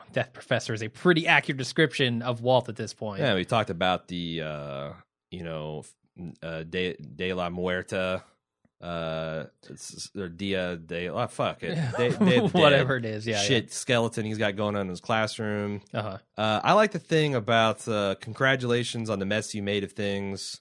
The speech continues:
Speaker 2: Um, I'm trying to
Speaker 1: Hmm.
Speaker 2: reconstruct the air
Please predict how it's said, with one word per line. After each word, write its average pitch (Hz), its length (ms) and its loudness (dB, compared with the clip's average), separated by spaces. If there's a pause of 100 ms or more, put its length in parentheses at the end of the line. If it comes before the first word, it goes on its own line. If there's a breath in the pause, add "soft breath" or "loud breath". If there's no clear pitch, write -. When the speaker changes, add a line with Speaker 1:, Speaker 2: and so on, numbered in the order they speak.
(460)
Speaker 2:
Um, 90 680 -2 (120)
I'm 95 280 -8 (480)
trying 139 280 2
to 113 60 -2
Speaker 1:
Hmm. 107 60 -2
Speaker 2:
reconstruct 113 440 0
the - 80 -6
air 110 540 0